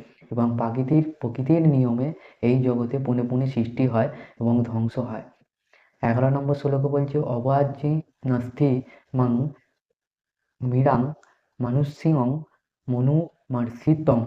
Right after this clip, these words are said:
পুরম ভাবা জানস্থ মম ভূতা মহেশ্বরম।" অর্থাৎ, "আমি জানি মনুষ্য রূপে অবতীর্ণ হই,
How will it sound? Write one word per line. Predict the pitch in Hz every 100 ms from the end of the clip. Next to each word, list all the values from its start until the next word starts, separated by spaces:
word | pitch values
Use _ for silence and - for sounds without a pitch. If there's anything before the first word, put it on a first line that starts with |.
| - _ _ _ _ -
পুরম | 135 131 120 - _ _ _
ভাবা | 113 113 117 131 151 151 - _ _ 127
জানস্থ | 120 120 143 139 - 123 127 117 - _ 143
মম | 127 120 147 - -
ভূতা | 117 117 135 165 -
মহেশ্বরম।" | 123 120 123 131 - 113 107 110 - _ _ _ _ 117
অর্থাৎ, | 117 117 131 131
"আমি | 120 143
জানি | 131 123 139 170
মনুষ্য | 135 120 135 131 156
রূপে | 151 131 131 - - _
অবতীর্ণ | - 117 127 143 139 147 147
হই, | 127